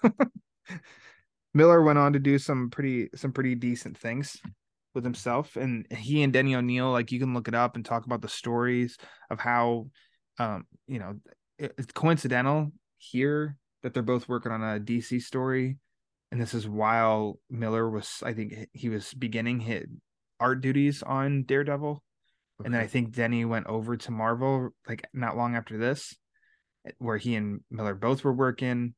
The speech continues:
Speaker 1: He gave Miller writing duties on Daredevil at that point,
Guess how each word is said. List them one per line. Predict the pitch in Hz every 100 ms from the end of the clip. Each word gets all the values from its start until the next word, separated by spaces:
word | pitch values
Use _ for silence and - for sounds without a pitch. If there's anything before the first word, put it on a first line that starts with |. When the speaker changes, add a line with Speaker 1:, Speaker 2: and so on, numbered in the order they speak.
| _
Speaker 1:
He | 117
gave | 107 104 101 101 - - _ _
Miller | - 104 104 98
writing | 95 117 139 131
duties | 123 123 123 117
on | 120
Daredevil | 117 120 120 113 117
at | 104
that | 120 107
point, | - 117 113 113